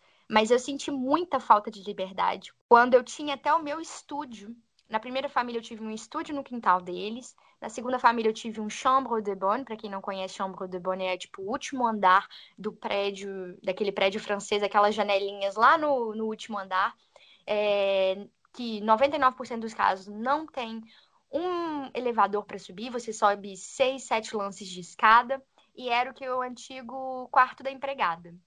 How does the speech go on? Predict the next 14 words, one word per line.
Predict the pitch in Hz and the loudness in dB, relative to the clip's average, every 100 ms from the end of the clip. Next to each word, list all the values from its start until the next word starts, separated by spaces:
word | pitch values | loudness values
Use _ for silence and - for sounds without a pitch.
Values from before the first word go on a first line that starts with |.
| _ _ | _ _
Aqui | 185 180 - 214 247 240 | -16 -16 -14 -12 -12 -12
tem | - 208 208 190 196 | -6 -6 -6 -8 -8
isso, | 254 - 269 | -10 -10 -4
na | 240 | -2
França, | 190 - 214 277 269 | 0 4 6 6 2
quase | - - 240 254 | -2 4 4 4
todos | - 269 285 | -2 -4 -4
os | 277 | -8
prédios | - 214 214 | -4 -4 -4
bonitos | 208 220 214 226 - 196 - | -10 -12 -10 -12 -14 -18 -10
que | 214 | -8
a | |
gente | 208 196 208 | -8 -8 -4
vê | 190 | -4